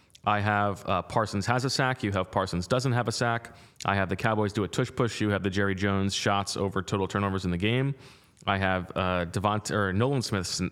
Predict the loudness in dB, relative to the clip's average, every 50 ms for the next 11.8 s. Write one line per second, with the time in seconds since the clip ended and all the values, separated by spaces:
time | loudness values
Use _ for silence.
0 | -4 -4 -4 -2 0 2 2 0 0 -2 -6 -8 -8 -10 -16 -18 -8 -2 0 2
1 | 2 2 2 0 -2 -4 -8 -16 -20 _ _ _ _ _ _ -8 -4 0 2 2
2 | 2 2 2 0 0 -2 -4 -6 -8 -14 _ _ _ _ -2 0 2 2 2 2
3 | 2 0 0 0 0 0 0 2 2 0 0 0 -2 -2 -2 0 0 0 0 -2
4 | -2 -2 0 2 2 0 0 0 0 -2 0 0 0 2 2 0 0 0 0 0
5 | 0 0 0 0 0 2 2 2 2 0 0 0 0 0 0 0 0 0 0 0
6 | 0 0 0 -2 -2 -4 -2 0 0 0 0 -2 -4 -4 -4 -4 -6 -10 -16 -20
7 | -20 _ _ -6 -2 0 0 2 2 2 2 2 2 0 0 -2 -4 -6 -6 -2
8 | 0 0 0 2 0 0 0 0 -2 -2 -2 0 0 0 0 2 0 0 0 -2
9 | -2 -2 -2 -2 -2 -2 -4 -4 -4 -2 -2 -2 -2 -2 -4 -4 -4 -4 -4 -4
10 | -4 -4 -4 -4 -4 -4 -4 -4 -4 -4 -6 -6 -6 -4 -4 -4 -2 -4 -6 -6
11 | -6 -6 -6 -6 -6 -6 -4 -4 -4 -4 -6 -6 -10 -12 -16